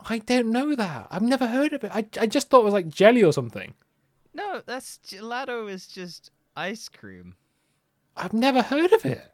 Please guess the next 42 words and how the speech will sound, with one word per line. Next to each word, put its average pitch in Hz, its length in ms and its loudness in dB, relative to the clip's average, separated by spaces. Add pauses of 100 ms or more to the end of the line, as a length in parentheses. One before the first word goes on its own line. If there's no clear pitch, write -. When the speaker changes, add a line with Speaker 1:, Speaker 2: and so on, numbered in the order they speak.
(640)
Speaker 2:
D-, 247 140 -10
it's, - 320 -12 (480)
uh, - 40 -20
uh, - 20 -20 (1120)
you, 277 160 -8 (240)
what? 440 680 -2 (840)
Speaker 1:
Well, 269 100 6
I've - 80 0
heard 349 180 10
of 294 80 8
it, 170 100 8
but 175 80 6
I 185 60 8
didn't 269 200 2
know 254 100 8
what, 233 340 4
I 180 60 0
didn't 294 120 2
know 277 40 2
what 202 100 4
it 156 60 0
was. 208 560 2 (260)
Speaker 2:
It's - 260 -14
ice 381 440 -6
cream. 117 560 -10 (640)
Speaker 1:
I 294 60 0
never 339 180 4
knew 359 200 8
that. 277 320 0 (680)
Speaker 2:
It's - 380 -14 (260)
just - 260 -8
ice 349 380 -2
cream. - 500 -12 (360)
Speaker 1:
But 294 140 -2
I - 20 -2
never 320 180 4
knew 311 220 4
that's - 260 -6
what 254 80 0
it 254 40 0
was 254 80 -2
called 233 560 -4